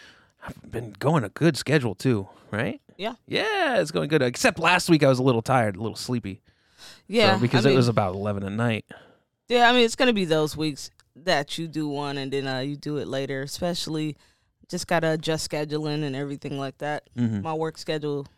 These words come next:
Speaker 2: and your time off. So.
Speaker 1: Right. So, uh, I wake up, you're, you're awake, right? And then you eat something. You say,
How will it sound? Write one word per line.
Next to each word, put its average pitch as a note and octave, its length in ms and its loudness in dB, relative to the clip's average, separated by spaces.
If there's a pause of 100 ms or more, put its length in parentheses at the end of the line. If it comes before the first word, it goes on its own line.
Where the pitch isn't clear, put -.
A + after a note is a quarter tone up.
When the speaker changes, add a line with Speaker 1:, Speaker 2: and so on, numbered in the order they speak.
(120)
Speaker 2:
and C3+ 240 -10
your C#3+ 160 -6
time C#3 340 -8
off. C3 260 -10
So. - 140 -12
Speaker 1:
Right. G#2+ 140 -4 (520)
So, E3 540 6 (220)
uh, C#3 400 8 (120)
I D#3 80 -2
wake E3 220 4
up, D#3 440 4 (320)
you're, E3+ 320 6
you're D#3 500 8
awake, B2 680 4 (500)
right? A2 280 0 (300)
And A2 720 -4 (760)
then A#2+ 420 -4 (120)
you B2+ 320 -2
eat D#3+ 240 -8
something. G2+ 500 -4
You A#2 100 -6
say, G#2+ 520 -4